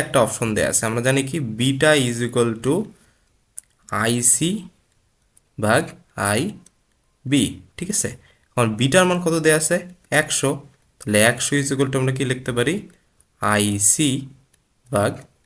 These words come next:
আইবি, ওকে? তাহলে এখান থেকে আমরা কত পাচ্ছি?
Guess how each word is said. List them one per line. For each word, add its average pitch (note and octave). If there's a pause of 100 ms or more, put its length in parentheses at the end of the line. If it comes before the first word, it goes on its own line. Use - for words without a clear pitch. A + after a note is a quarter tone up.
(140)
আইবি, C3+ (680)
ওকে? B2 (460)
তাহলে C3 (160)
এখান E3
থেকে E3+
আমরা D#3+
কত D3+ (100)
পাচ্ছি? C#3